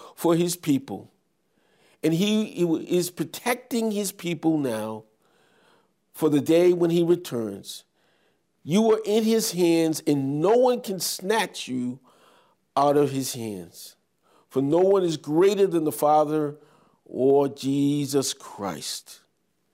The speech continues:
So let's focus on him today. Let's pray. Father, we thank you right now for who you are.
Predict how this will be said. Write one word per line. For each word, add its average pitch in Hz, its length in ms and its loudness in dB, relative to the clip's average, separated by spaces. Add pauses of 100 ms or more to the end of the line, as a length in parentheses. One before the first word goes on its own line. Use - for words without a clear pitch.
(920)
So - 160 -4
let's 160 240 2
focus 196 760 -2
on 120 520 -4 (880)
him 110 420 -4 (1040)
today. 107 540 -4 (1080)
Let's 117 220 -6
pray. 95 300 -12 (1400)
Father, 123 300 0
we 123 160 -2
thank 120 340 -4
you 120 100 -6
right 117 260 -4
now 110 500 -6
for - 140 -12
who 113 200 -6
you 110 240 -6
are. 110 320 -6